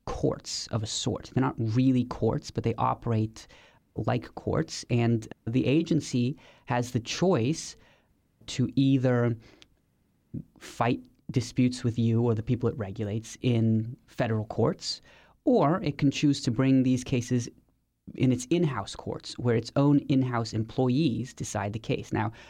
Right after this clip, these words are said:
unsurprisingly, those, these in-house employees who, who are called administrative law judges tend to side for their employer ninety percent of the time. And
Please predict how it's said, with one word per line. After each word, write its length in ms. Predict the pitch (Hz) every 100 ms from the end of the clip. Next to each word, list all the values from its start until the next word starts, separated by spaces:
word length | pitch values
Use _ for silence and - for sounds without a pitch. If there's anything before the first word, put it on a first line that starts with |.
| -
unsurprisingly, 1000 | 135 123 117 - 131 151 127 110 117 160 - _ _ _ _ _ - - _ _ _ -
those, 320 | 117 120 113
these 260 | 113 120 - -
in-house 460 | 143 139 127 117 120
employees 640 | 110 - 117 139 120 123
who, 140 | - 110 -
who 140 | 113
are 80 | 113
called 260 | 113 113
administrative 640 | 113 117 120 120 117 107 113
law 180 | 107 113
judges 440 | - - 101 - - - - _ -
tend 320 | 139 131 127
to 100 | 117
side 560 | - 120 113 113 117 110 - 107 -
for 180 | 107
their 140 | 101 104
employer 480 | 110 - - - - _
ninety 360 | 123 117 113 110
percent 320 | 110 107 101
of 80 | -
the 60 |
time. 300 | 110 95 78 - _ - _ _ _ _ _ _ _ _ -
And 480 | 131 131 131 123